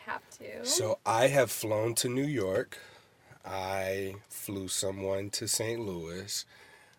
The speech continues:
Speaker 2: I have planned trips that didn't work out for other reasons. So I know from experience that there is a level of trust that comes with it.
Speaker 1: Right.
Speaker 2: Me being as massive as I am, being a male,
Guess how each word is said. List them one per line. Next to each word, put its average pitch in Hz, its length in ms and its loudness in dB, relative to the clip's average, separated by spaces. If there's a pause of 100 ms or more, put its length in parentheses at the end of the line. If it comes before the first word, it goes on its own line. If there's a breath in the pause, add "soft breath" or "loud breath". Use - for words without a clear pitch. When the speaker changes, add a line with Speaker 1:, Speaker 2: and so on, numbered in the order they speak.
(180 loud breath)
Speaker 2:
I 92 580 -4
have 87 640 -4
planned 95 480 0
trips - 540 -2
that 87 320 -4 (200)
didn't 92 400 -2
work 92 220 -2
out 98 220 0
for 98 180 0
other 95 300 -2
reasons. 101 500 -4
So 90 400 2 (680 loud breath)
I 98 220 2
know 95 680 2 (100)
from 90 260 -4
experience 92 680 0
that - 220 -4
there 92 180 -2 (100)
is 98 560 0 (240)
a 95 80 -2
level 92 580 -2
of 85 380 -6 (200)
trust - 480 -2
that 92 120 -8
comes 90 260 -4
with - 160 -2
it. 98 40 -4
Speaker 1:
Right. 85 100 -6
Speaker 2:
Me 117 180 0
being 101 440 -2 (360 loud breath)
as 95 120 -2
massive 95 360 2
as 92 140 -2
I 87 140 -2
am, 85 300 -4
being 90 220 -4
a 90 40 -4
male, 87 520 -2